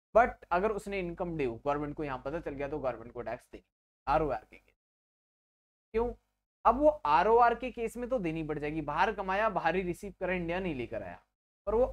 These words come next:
आरओआर है, आरओआर फंस जाएगा, लेकिन एनओआर, एनआर ये बच जाएगी। क्यों? इन पर हमारा control नहीं होता बच्चे, वो बच जाते हैं, ठीक है ना। तो गवर्नमेंट देखती है कंट्रोल कहाँ पर है, आरओआर,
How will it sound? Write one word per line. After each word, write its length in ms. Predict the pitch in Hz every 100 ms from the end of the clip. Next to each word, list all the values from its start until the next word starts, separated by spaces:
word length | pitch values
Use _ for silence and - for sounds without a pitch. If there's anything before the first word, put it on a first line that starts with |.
| 160
आरओआर 460 | 165 170 135 104
है, 80 | -
आरओआर 360 | 135 190 233 254
फंस 240 | 190 156
जाएगा, 240 | 123 110 107
लेकिन 260 | 135 180 -
एनओआर, 440 | 143 170 185 185
एनआर 340 | 185 170 175 180
ये 140 | 185
बच 220 | 185 120 -
जाएगी। 120 | 92 _ _ -
क्यों? 140 | 190 190 _ _ _ -
इन 120 | 240
पर 160 | - 277
हमारा 380 | 226 185 190 220
control 580 | 196 170 160 202 247 277
नहीं 160 | 233 190
होता 240 | 160 151
बच्चे, 300 | 135 113 208
वो 180 | 220 196
बच 220 | 180 123
जाते 240 | 95 - _
हैं, 60 | _ -
ठीक 100 | 208
है 80 | 285
ना। 120 | 262 _ _ _ _ -
तो 60 |
गवर्नमेंट 440 | 220 185 180 220 233
देखती 240 | 208 190
है 60 | 262
कंट्रोल 500 | 254 208 220 226 240
कहाँ 260 | 202 165 -
पर 120 | 117
है, 60 | 110
आरओआर, 640 | 120 139 156 156 156 165